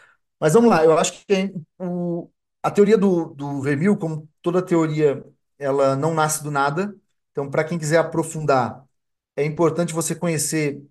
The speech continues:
as propostas de, teóricas do John Finnes.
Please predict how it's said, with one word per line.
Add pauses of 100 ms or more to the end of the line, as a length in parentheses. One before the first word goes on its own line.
(200)
as
propostas (160)
de,
teóricas
do
John
Finnes.